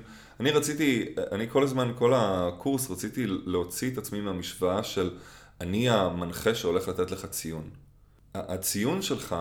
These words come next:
זה מה שאתה ת-, תקבל בתערוכה, לא אצלי בקורס. איזה תגובות אתה תקבל בתערוכה, כמה אנשים יבואו ויראו את המוצר שלך, ויתעניינו וישאלו אותך שאלות.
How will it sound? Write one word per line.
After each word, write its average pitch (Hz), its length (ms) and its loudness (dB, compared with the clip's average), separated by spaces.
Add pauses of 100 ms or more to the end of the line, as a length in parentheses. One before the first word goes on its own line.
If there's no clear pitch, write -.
(100)
זה 92 140 -6
מה 110 140 0
שאתה 123 220 -6
ת-, - 80 -10
תקבל 90 420 -2
בתערוכה, 82 680 -2 (180)
לא 110 320 0
אצלי - 300 -6
בקורס. - 600 -10 (760)
איזה 143 260 2
תגובות 113 380 0
אתה 117 200 2
תקבל 117 580 2 (140)
בתערוכה, 87 540 -2
כמה 123 260 0
אנשים 107 300 -4
יבואו 95 360 -2
ויראו 95 480 -2
את 101 120 -4
המוצר 92 340 -2
שלך, 120 280 -6 (420)
ויתעניינו 95 720 0
וישאלו 95 380 0
אותך 117 220 -6
שאלות. 87 520 0